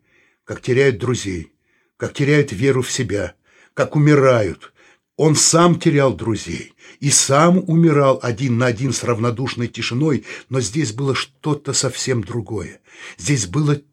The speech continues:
темное горе, тоска и совершенная безысходность. Здесь ощущалось равнодушное отчаяние, когда никто ни на что не надеется, когда падающий знает, что его не поднимут,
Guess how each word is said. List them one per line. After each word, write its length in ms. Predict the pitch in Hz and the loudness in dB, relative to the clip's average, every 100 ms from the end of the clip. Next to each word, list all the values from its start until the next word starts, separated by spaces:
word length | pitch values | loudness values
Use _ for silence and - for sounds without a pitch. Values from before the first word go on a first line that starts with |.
| - | -12
темное 720 | 123 151 151 131 143 139 139 | -4 0 0 0 0 0 -2
горе, 800 | 80 76 135 123 82 95 - - _ - _ - | -4 -4 0 2 0 -6 -8 -12 _ -20 _ -4
тоска 580 | 143 - - - 151 | 0 2 0 0 0
и 140 | 117 120 | 2 2
совершенная 880 | - 156 147 - - 165 170 175 165 | 2 4 2 2 4 6 6 6 4
безысходность. 920 | 156 156 156 - 143 101 73 - - - - - | 2 0 0 -2 -4 -4 -8 -16 -20 -20 -16 -2
Здесь 260 | 165 - | 0 2
ощущалось 640 | 165 139 - 170 165 156 - - - | 0 0 2 4 4 2 -6 -20 -4
равнодушное 800 | 113 143 156 147 160 - 143 147 | 2 4 4 2 0 -2 0 -2
отчаяние, 800 | 131 - - 117 107 92 64 76 - | -2 -2 -2 0 -2 -4 -8 -12 -8
когда 420 | 123 107 151 - - - | -6 0 0 -2 -10 -14
никто 680 | 110 143 - - 143 151 156 - - | 0 0 0 -4 0 0 0 -6 0
ни 140 | 143 | 2
на 140 | 143 135 | 4 2
что 280 | - 147 | -2 -2
не 140 | 143 143 | 0 2
надеется, 680 | 143 117 117 87 - - - - - - | 0 -2 -6 -6 -8 -12 -14 -20 -16 -6
когда 300 | 143 123 147 | -2 0 0
падающий 580 | 156 156 160 - - | 2 2 2 2 0
знает, 400 | 123 143 139 101 | 0 2 2 0
что 200 | - - | -4 -4
его 200 | 123 123 | -2 0
не 100 | 139 | 0
поднимут, 640 | 135 143 107 95 78 73 | -2 -4 -6 -6 -8 -10